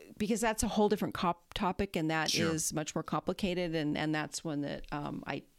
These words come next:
Speaker 1: I teach my clients in the Success Club. We work on that quite a bit. But today we're talking about, all right, your task lists are a mess. They're all over the place.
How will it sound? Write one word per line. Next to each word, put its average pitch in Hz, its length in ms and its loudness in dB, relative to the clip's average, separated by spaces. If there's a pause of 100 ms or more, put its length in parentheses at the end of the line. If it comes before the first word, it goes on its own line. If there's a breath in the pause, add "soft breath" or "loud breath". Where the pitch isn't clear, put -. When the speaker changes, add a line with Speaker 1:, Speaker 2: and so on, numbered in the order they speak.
Speaker 1:
I 135 140 -6
teach - 580 -4
my - 80 -6
clients - 420 -2
in 202 120 -2
the - 80 -4
Success - 400 -4
Club. 262 260 -4
We 160 60 -2
work 156 320 -4
on 170 100 0
that - 260 -4
quite 220 280 0
a 214 60 0
bit. 147 360 -2 (420 loud breath)
But 226 140 2
today 269 340 2
we're 339 140 2
talking 220 400 -2
about, 196 300 0
all 202 160 2
right, 165 200 2
your 185 140 -2
task 233 480 -4
lists 226 220 -2
are 175 200 -4
a 151 60 -2
mess. 151 380 -2
They're 160 180 -2
all 202 220 2
over 175 180 -2
the 180 80 -6
place. 156 540 -4